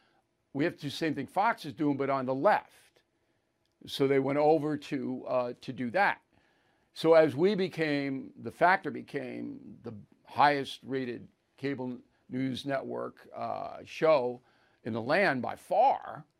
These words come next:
okay, then M S N B C became more and more militant left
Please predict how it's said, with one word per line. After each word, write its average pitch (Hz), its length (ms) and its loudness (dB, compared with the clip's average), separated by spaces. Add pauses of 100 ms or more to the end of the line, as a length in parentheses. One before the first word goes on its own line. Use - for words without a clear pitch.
(120)
okay, 131 440 -2 (380)
then 160 460 4 (540)
M 165 160 4
S 202 140 2
N 175 80 -2
B 147 80 0
C 151 160 -2
became 135 340 -2
more 135 260 -2
and 131 80 -4
more 123 200 -4
militant 131 580 -6
left - 480 -8